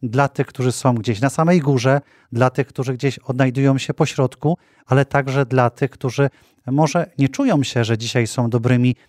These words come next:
ojcami. Także reasumując, to, to wszystko, co pan mówił, myślę, że można z czystym sercem powiedzieć, że te warsztaty, o których rozmawiamy dzisiaj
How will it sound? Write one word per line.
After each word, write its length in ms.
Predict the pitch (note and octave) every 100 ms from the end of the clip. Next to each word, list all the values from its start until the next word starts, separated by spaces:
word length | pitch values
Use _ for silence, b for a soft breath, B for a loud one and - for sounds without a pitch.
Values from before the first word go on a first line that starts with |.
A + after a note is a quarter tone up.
| -
ojcami. 640 | C3+ C3 - B2 A2 A2 B -
Także 380 | B2+ A#2 C3 B2+ B -
reasumując, 1120 | C3+ C3 - C3 C#3+ C3+ A#2+ C#3 C3+ - -
to, 120 | B2+ B2 B2
to 80 | C3
wszystko, 340 | - C3 -
co 140 | - C3+
pan 240 | C3 B2+
mówił, 360 | B2+ A2+ A#2+ A#2+
myślę, 300 | B2+ - B2
że 160 | C3+ - b b
można 400 | B2 C3+ B2+ C3
z 60 | A2+
czystym 380 | - C#3 - B2
sercem 360 | C3 A#2 C3
powiedzieć, 420 | A2+ A#2+ A#2+ B2
że 260 | G#2+ B2 A#2+ b b - A#2
te 120 | - B2
warsztaty, 680 | B2+ - - C3+ - D3+ D#3
o 120 | B2
których 320 | - A#2+ A2+
rozmawiamy 580 | A#2+ A#2 A#2+ A#2+ B2 A#2+
dzisiaj 340 | A2+ - C#3